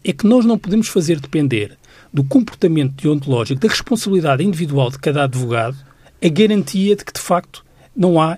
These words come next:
incompatibilidades. E, portanto, como isto não é possível garantir deontologicamente e não vamos conseguir regular de forma a dirimir estes conflitos, a única solução que eu vejo é mesmo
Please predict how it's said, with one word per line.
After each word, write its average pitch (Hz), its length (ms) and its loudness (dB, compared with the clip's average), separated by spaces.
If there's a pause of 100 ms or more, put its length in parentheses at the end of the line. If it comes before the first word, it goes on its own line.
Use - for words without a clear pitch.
incompatibilidades. 175 720 -2
E, 214 60 -4
portanto, 220 200 -4
como 254 160 6
isto - 160 0
não 226 80 2
é 208 60 0
possível 156 380 -2
garantir 160 440 -2 (280)
deontologicamente 165 1040 2
e - 20 2
não 190 80 2
vamos 202 240 2
conseguir 180 380 -2
regular 160 560 0 (280)
de - 60 -14
forma 170 260 2
a 165 60 0
dirimir 165 340 0
estes 170 140 -4
conflitos, 208 440 -4
a 214 40 6
única 196 260 2
solução 190 380 -4
que 180 80 -2
eu 196 60 6
vejo 208 280 0
é 214 40 0
mesmo 208 280 0